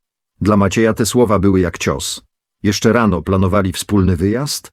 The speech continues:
a wieczorem ich świat legł w gruzach. W jego głosie słychać było emocje, zaskoczenie, smutek i niedowierzanie.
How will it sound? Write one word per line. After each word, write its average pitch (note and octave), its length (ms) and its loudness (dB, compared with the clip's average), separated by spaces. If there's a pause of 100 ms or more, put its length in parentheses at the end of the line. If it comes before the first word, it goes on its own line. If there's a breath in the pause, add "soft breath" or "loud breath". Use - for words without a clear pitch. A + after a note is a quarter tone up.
a A2 100 -2
wieczorem G#2+ 500 2
ich G2 140 -4
świat G#2 360 -2
legł G2+ 400 0
w E2 100 -4
gruzach. G2+ 640 -2 (180)
W G2+ 40 -4
jego A#2+ 260 4
głosie C3 420 0
słychać D3 380 -4
było C3+ 340 0 (100)
emocje, G#2+ 640 0
zaskoczenie, G#2+ 920 -2 (260)
smutek B2+ 760 0
i A2 120 4
niedowierzanie. F2 840 0